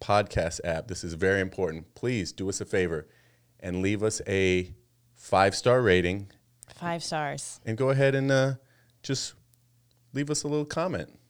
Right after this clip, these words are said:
Speaker 1: We'll
Speaker 2: Yeah.
Speaker 1: write a little review, you know?
Speaker 2: Whatever feedback you wanna give us.
Speaker 1: Something, something nice,
Speaker 2: <laughs>
Speaker 1: something sweet.
Speaker 2: Hopefully.
Speaker 1: Yeah,
Speaker 2: <laughs>
Speaker 1: or
Speaker 2: 'Cause if I'm pregnant, I'm gonna cry, <laughs> no?
Speaker 1: Yeah, if this sucks,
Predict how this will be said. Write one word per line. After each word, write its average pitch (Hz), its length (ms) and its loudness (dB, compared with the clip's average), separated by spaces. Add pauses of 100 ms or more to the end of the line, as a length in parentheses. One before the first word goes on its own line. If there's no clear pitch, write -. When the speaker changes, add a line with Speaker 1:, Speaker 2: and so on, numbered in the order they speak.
(400)
Speaker 1:
We'll 220 120 0
Speaker 2:
Yeah. 277 180 0
Speaker 1:
write 147 160 6
a 147 60 0
little 151 180 0
review, 147 300 2
you 107 140 4
know? 135 300 2 (280)
Speaker 2:
Whatever 202 540 -2 (540)
feedback 233 560 0
you 156 80 -2
wanna 147 220 0
give 143 180 -2
us. 131 320 -6 (220)
Speaker 1:
Something, 127 560 -4
something 120 360 -2
nice, 104 300 2
Speaker 2:
<laughs> 196 260 -2
Speaker 1:
something 226 280 2
sweet. 214 340 4
Speaker 2:
Hopefully. - 80 -6 (560)
Speaker 1:
Yeah, 95 280 10
Speaker 2:
<laughs> - 40 -8
Speaker 1:
or 131 200 12
Speaker 2:
'Cause 285 120 12
if 294 100 8
I'm 302 180 10
pregnant, 247 360 8
I'm 202 140 4
gonna 190 160 2
cry, 160 560 4
<laughs> - 80 -6
no? 202 260 2 (460)
Speaker 1:
Yeah, 131 180 10
if 104 180 2
this - 340 0
sucks, - 760 4